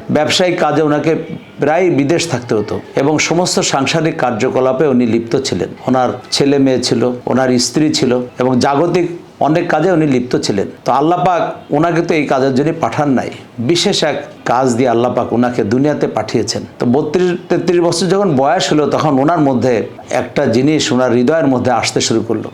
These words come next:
ওনার ধ্যানমগ্নতা এবং নির্জনতার আকর্ষণ ওনার পয়দা হলো এবং উনি প্রায় দেখতেন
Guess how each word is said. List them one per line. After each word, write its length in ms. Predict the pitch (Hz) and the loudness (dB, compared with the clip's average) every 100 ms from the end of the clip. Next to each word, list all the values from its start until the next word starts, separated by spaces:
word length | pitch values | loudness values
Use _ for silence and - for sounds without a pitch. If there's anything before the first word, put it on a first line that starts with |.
| - | -2
ওনার 240 | 127 131 113 - - - - | 0 0 -2 -6 -16 -14 -6
ধ্যানমগ্নতা 840 | 104 131 139 135 120 120 123 113 104 - - - - | -2 0 2 2 2 2 0 -2 -2 -8 -20 -20 -6
এবং 180 | 123 120 | 0 2
নির্জনতার 680 | 123 147 135 165 151 143 - | 2 2 2 0 0 0 0
আকর্ষণ 520 | - 120 214 - 151 | -2 -2 -2 -2 0
ওনার 220 | 139 127 120 | 0 0 0
পয়দা 260 | 113 110 110 | -2 -2 -2
হলো 220 | 110 - - - | -4 -6 -8 -2
এবং 200 | 143 147 | 0 2
উনি 120 | 175 | 0
প্রায় 360 | 165 156 180 196 | 0 0 2 2
দেখতেন 720 | 147 147 - 180 135 104 | 0 -2 -2 0 0 -2